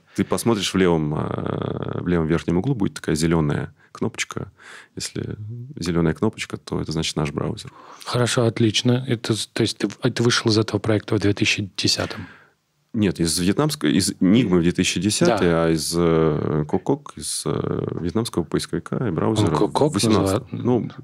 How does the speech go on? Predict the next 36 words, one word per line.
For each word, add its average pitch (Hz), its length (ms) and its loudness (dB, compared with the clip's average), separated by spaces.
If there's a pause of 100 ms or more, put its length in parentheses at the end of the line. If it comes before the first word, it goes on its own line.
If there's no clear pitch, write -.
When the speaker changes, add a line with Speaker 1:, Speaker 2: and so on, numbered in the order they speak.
(260)
Speaker 1:
он 110 100 0
называется 104 320 2
Коп-Коп. - 460 -2 (440)
Да, 82 180 0
мы 98 120 2
его 120 320 2 (340)
с - 120 -4
названием 107 320 2
Коп-Коп, 135 400 2
да, 85 160 2 (100)
это 90 180 -4
была 90 200 0
прикольная 82 380 0
история. 135 280 0
Мы 85 140 2
специально, 98 460 0
э, - 40 0
в-, - 640 -8
ну, 117 420 2
о-, 95 200 0
один 98 320 4
из, - 260 0
одна 92 260 2
из 82 100 -2
причин 147 440 0
была 85 180 2
выбрать 95 300 0
такое 82 240 -2
немножечко 82 420 0
для 85 120 0
иностранцев 95 580 -2
интересно 87 420 -2
звучащее 76 800 -6
название, 90 640 -2 (720)
вот, 78 300 -4
которое 98 520 2